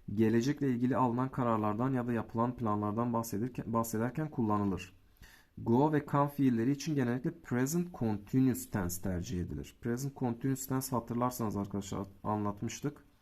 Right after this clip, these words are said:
Ee, şimdiki zaman. Yani gelecek zaman go ve come fiilleriyle şimdiki zamanmış gibi kurulur cümle. Ama aslında gelecek zamandan bahseder. Mesela bizim Türkçe'de de vardır. Ee, yarın size geliyorum. Bak, gelmek fiili.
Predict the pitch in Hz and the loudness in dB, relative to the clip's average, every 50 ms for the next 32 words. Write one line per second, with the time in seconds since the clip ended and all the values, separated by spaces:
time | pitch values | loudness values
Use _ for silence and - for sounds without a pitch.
0 | _ - - - - _ _ _ - 120 110 107 101 - - - 131 127 117 101 | _ -20 -20 -20 -20 _ _ _ -4 0 0 0 0 0 0 2 2 4 2 2
1 | - 90 90 95 90 90 82 78 - - - - - - _ _ - - - - | -2 -2 -4 -2 -2 -2 -2 -4 -6 -12 -18 -20 -20 -20 _ _ -20 -20 -20 -20
2 | - - - 104 104 104 107 104 101 117 113 107 110 107 123 135 131 - 127 120 | -18 -6 -4 0 0 0 0 0 2 2 4 4 4 2 2 0 0 0 0 2
3 | 117 117 113 - - - 120 107 117 123 131 139 139 135 131 - - - 123 127 | 2 2 0 -2 -6 -10 -6 -2 2 2 4 4 2 0 -2 -2 0 2 2 2
4 | 131 131 - - 120 113 107 104 104 117 135 135 131 147 185 - - - - - | 2 0 -2 0 0 2 2 2 2 2 2 2 2 2 0 -2 -6 -12 -20 -20
5 | _ _ - - - - 170 165 156 147 151 156 147 143 135 127 131 135 139 135 | _ _ -14 -6 -2 0 2 2 2 0 0 -2 2 4 4 4 4 4 4 2
6 | 120 - - - 110 110 120 - - 113 98 92 90 87 87 98 95 101 123 160 | 0 -2 -4 -2 -2 -2 -2 0 0 0 0 0 0 -2 -2 -2 -2 0 0 2
7 | 185 180 170 180 170 - - - 151 180 180 170 147 123 120 113 127 123 - 127 | 2 2 2 2 2 0 -2 -2 0 0 2 2 2 2 2 0 0 -2 0 0
8 | 117 107 107 104 104 113 113 107 95 85 90 - 95 82 82 - 110 117 127 143 | 0 0 0 0 2 0 0 2 0 -2 -2 -4 -6 -6 -6 -4 -4 -4 -2 0
9 | 131 127 123 135 147 147 - 151 143 - - 127 117 127 131 123 98 90 92 104 | 0 0 0 0 -2 -2 -4 -8 -8 -2 0 0 2 2 2 2 2 0 0 -2
10 | 131 160 165 - - - - - - - - - - - 120 113 113 107 107 110 | -2 -4 -6 -8 -18 -20 -20 -20 -20 -20 -20 -20 -14 -6 -2 0 0 2 2 2
11 | 110 107 107 107 107 104 104 107 113 120 120 131 131 127 143 156 160 - - - | 0 2 2 2 2 2 2 2 4 4 6 6 4 4 2 0 0 -4 -8 -10
12 | - - - 117 110 135 151 147 135 131 113 110 120 120 110 95 - - - - | -8 -2 -2 0 2 4 2 6 6 6 8 8 8 6 6 4 2 -4 -10 -14
13 | - - - - - - - - - - _ - - 123 113 110 113 117 123 123 | -18 -20 -20 -18 -12 -10 -10 -10 -12 -16 _ -8 -2 0 0 0 0 0 -2 -4
14 | - - 104 95 92 107 135 151 | -4 -2 -2 0 0 0 -2 -2